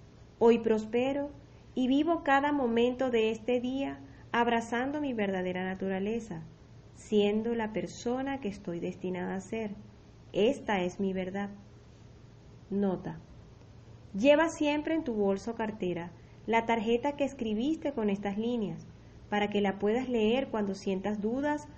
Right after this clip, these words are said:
o cuando tengas miedo. Y como antes, cada vez que repitas esta afirmación,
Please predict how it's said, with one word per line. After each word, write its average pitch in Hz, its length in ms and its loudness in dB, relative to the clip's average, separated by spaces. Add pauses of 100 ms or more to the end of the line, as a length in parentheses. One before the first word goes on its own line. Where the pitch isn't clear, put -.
(220)
o 208 100 0
cuando 196 300 0
tengas 175 400 -4
miedo. 185 340 -4 (920)
Y 240 140 0
como 214 380 6
antes, 202 540 0 (360)
cada 214 260 8
vez 262 260 4
que 302 140 -2
repitas 220 540 -2
esta 185 220 -4
afirmación, 247 840 -2